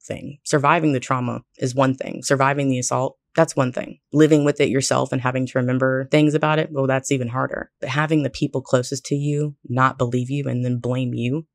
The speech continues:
it's, it's indescribable how painful that can be. And if you yourself have suffered from it, I'm so sorry. I don't mean to re-victimize or <laughs> traumatize you again with this, but I want you to feel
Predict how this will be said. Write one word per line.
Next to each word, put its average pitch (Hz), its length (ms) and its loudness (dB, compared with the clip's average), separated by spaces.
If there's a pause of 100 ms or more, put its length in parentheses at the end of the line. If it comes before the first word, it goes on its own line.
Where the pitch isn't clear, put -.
(180)
it's, - 440 -2 (180)
it's - 360 0
indescribable 127 1000 -2
how 123 180 -2
painful 127 440 -6
that 117 200 -8
can - 140 -4
be. - 280 -14 (140)
And 123 400 -6 (400)
if 139 160 0
you 165 260 4
yourself 139 440 0
have 135 140 -2
suffered 135 300 -2
from 135 160 -2
it, 131 120 -4
I'm 131 240 -4
so 131 140 -6
sorry. 120 540 -6 (100)
I 143 120 0
don't 135 180 0
mean 131 200 -2
to 127 220 -6
re-victimize 127 720 -2
or 127 60 -2
<laughs> - 0 -
traumatize 131 580 0
you 123 140 -2
again 127 300 0
with 127 140 -2
this, 123 220 -4
but - 160 -4
I 135 100 -2
want 143 200 -4
you 127 120 -4
to 120 60 -8
feel 127 400 -2